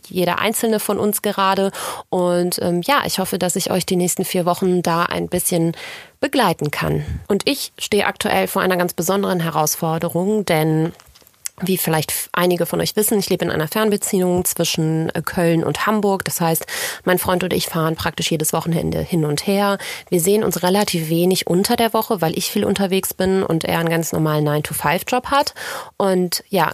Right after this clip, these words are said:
guess what? Auch er ist jetzt in Kurzarbeit geschickt worden, beziehungsweise arbeitet das, was er noch arbeitet, im Homeoffice. Und auf einmal sind wir praktisch gezwungen, uns auf engstem Raum als Paar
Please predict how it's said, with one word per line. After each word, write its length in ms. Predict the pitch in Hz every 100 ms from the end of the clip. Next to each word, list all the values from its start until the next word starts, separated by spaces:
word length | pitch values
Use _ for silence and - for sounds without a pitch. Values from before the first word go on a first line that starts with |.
| 160
guess 320 | 170 156 -
what? 460 | 160 220 311 - -
Auch 200 | 165 165
er 380 | - 180 185 185
ist 160 | 170 -
jetzt 320 | 165 160 -
in 160 | 170 160
Kurzarbeit 480 | 208 - 180 180
geschickt 380 | - - 180 -
worden, 420 | 175 165 165 165
beziehungsweise 800 | 160 156 175 160 - 156 156 165
arbeitet 400 | 156 156 160 156
das, 180 | 165 -
was 160 | 160 -
er 160 | 208
noch 140 | 208 -
arbeitet, 480 | 190 185 175 180
im 200 | - 156
Homeoffice. 720 | 170 175 175 190 - 294 381 - - - - - _
Und 440 | 208 208 208 - -
auf 200 | 190 -
einmal 400 | 185 190 208 226
sind 160 | 196 196
wir 80 | 214
praktisch 380 | 190 185 190
gezwungen, 760 | - 170 - 175 180 220 262 285 -
uns 540 | 196 190 185 - - - _
auf 180 | 190 -
engstem 360 | - 214 - 214
Raum 460 | 170 165 170 175 185
als 240 | 180 165 -
Paar 540 | - 175 175 185